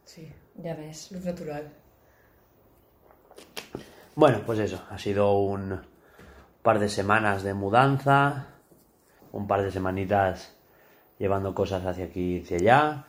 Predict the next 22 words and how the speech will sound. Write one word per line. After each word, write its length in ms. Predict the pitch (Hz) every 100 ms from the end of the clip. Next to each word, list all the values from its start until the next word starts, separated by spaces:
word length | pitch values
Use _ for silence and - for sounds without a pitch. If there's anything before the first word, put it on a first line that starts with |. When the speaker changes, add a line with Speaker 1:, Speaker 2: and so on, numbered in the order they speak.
| - - -
Speaker 3:
Aún 200 | 113 131
estamos 300 | 127 123 110
retocando 420 | 107 107 117 107 107
unas 300 | 104 104 104
cositas, 500 | - 131 120 117 110
como 440 | 101 95 92 90
poner 420 | 95 95 98 98
instalación 500 | 95 - 95 92 98
eléctrica 640 | 95 98 95 95 92 90 95 95
y 140 | 92
enchufes 640 | 92 90 95 92 90 - - _ -
donde 260 | 98 95 92
va 180 | 95 92
a 20 |
las 140 | 95
mesas 300 | 92 95 95
de 100 | 92 92
trabajo. 600 | 101 123 123 117 123 - - - - - - - - _
Y, 600 | 139 131 110 90 87 80 -
pero 140 | 120
bueno, 240 | 120 110 87
eso 480 | 87 101 95 95